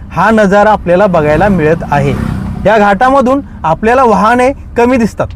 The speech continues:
गाड्या थोड्या कमी दिसतात, त्यामुळे हा नजारा आपल्याला बघायला मिळतो. बघा, या ठिकाणी पण या सह्याद्री पर्वतामधून पाणी खाली पडत आहे. आता आपण पुढे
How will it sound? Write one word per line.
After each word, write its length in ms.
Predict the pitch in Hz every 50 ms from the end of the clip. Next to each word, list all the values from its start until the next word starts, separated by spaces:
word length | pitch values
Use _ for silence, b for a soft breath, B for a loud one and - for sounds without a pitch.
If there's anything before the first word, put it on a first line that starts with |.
| - - - - - - - - 147
गाड्या 360 | 156 170 170 185 202 202 214 226 B B B B
थोड्या 200 | - 202 226 254 233
कमी 220 | - 254 262 285
दिसतात, 360 | 254 262 220 - - 214 220 - B B B B
त्यामुळे 360 | - 196 214 233 226 220 220 247
हा 260 | 240 202 - 180 196 214
नजारा 360 | 214 202 180 190 202 208 208
आपल्याला 360 | 190 175 175 170 170 180 220 B B B B -
बघायला 400 | 147 156 147 139 139 143 160 185
मिळतो. 280 | 202 185 147 - 131
बघा, 180 | 120 143 135 110 98 B B B -
या 100 | 170 190
ठिकाणी 360 | 202 214 226 196 247 240 247
पण 200 | 254 226 254 262 262 B B B -
या 80 | 214 202
सह्याद्री 480 | - 233 220 220 220 240 254 247 269
पर्वतामधून 680 | 269 - 254 233 226 226 226 262 254 247 240 208 233 262 B B B B - -
पाणी 280 | 226 208 208 220 254 233
खाली 200 | 226 220 226 247
पडत 280 | 208 226 208 196 196 185
आहे. 160 | 156 127 107 - - - - B B B B B
आता 200 | 160 170 180 254
आपण 280 | 269 247 247 277 302 311 - - -
पुढे 280 | 233 240 262 247 247